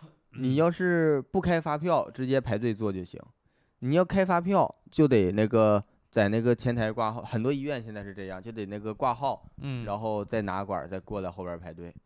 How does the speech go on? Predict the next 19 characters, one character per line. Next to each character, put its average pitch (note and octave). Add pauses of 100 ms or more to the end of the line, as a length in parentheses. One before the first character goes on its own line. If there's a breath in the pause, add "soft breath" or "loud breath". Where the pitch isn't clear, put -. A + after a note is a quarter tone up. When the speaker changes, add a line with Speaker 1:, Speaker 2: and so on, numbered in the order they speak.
(120)
Speaker 2:
嗯， F2+ (180)
哦。 C3 (180)
Speaker 1:
对， G#2+
它 A#2
流 A#2+
程 C3+
不 C3+
一 B2
样， B2
我 G2
最 C3+
近 C3+
一 A2+
次 A2
就 G#2+
是 G2
为 F#2+
这 F#2
个。 -